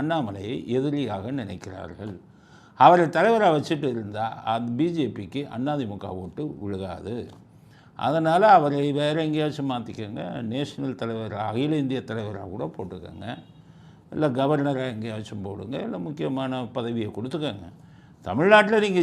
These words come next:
ஜெயிக்கணும்னா வேற ஒரு தலைவரை போடணும். அதுதான் எங்களுடைய கருத்து. அது யாராக இருந்தாலும் பரவாயில்ல, சிலஜாவா இருந்தா பரவாயில்ல, தமிழிசை சவுந்தரராஜனா இருந்தா பரவாயில்ல, வானதி சீனிவாசன், யார் வேணாலும் இருக்கலாம்,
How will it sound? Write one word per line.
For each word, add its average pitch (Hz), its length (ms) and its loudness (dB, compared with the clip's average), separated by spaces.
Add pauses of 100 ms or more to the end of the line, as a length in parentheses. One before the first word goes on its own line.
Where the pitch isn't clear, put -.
ஜெயிக்கணும்னா 143 600 0 (380)
வேற 139 220 4
ஒரு 131 200 0
தலைவரை 123 460 -4 (140)
போடணும். 104 400 -6 (160)
அதுதான் 110 380 -4
எங்களுடைய 120 640 -2 (120)
கருத்து. 101 340 -8 (680)
அது 127 160 2 (1160)
யாராக 156 580 4
இருந்தாலும் 135 400 -2
பரவாயில்ல, 104 480 -4
சிலஜாவா 113 480 -4
இருந்தா 117 280 -6
பரவாயில்ல, 113 360 -6 (120)
தமிழிசை 110 480 -6
சவுந்தரராஜனா 113 600 -6
இருந்தா 113 200 -6 (200)
பரவாயில்ல, 113 360 -4 (400)
வானதி 127 460 0
சீனிவாசன், 120 720 -4
யார் 131 280 0
வேணாலும் 151 500 -6
இருக்கலாம், - 380 -14